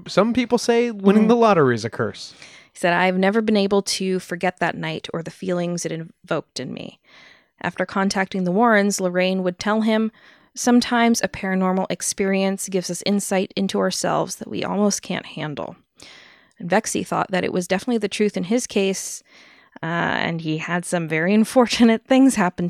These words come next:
Speaker 2: to him later in his life, and again, he died pretty young.
Speaker 1: Drugs?
Speaker 2: I don't know.
Speaker 1: Oh.
Speaker 2: Well, there was the carrot thing and
Speaker 1: Right.
Speaker 2: divorce, obviously, and then, um, he died when he was, like, fifty-four.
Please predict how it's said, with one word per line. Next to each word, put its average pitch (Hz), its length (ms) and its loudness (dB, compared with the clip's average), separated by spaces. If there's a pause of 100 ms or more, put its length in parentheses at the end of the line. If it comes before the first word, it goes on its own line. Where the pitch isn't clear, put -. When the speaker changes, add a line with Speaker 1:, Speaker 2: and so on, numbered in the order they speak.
Speaker 2:
to 170 140 -2
him 170 180 -4
later 156 240 -2
in 156 80 -4
his 156 220 -6
life, 214 340 2
and 185 480 -2
again, 214 300 -2
he 180 240 -8 (100)
died 151 260 -6
pretty 151 200 -8
young. 156 280 -4 (640)
Speaker 1:
Drugs? - 840 -2 (1300)
Speaker 2:
I 165 580 -4
don't 143 260 -8 (160)
know. - 320 -10 (480)
Speaker 1:
Oh. 156 160 -8 (500)
Speaker 2:
Well, 196 60 -6
there 190 100 6
was 180 120 2
the - 60 -6
carrot 190 400 2
thing 185 380 0
and 170 200 -6 (200)
Speaker 1:
Right. 139 260 -2 (380)
Speaker 2:
divorce, 165 480 2
obviously, 170 720 -2
and 190 180 0
then, 196 240 0
um, 196 200 -2
he 202 100 0
died 202 340 -2
when 208 180 -2
he 208 60 -2
was, 208 120 -4
like, 208 120 -2
fifty-four. 185 580 -6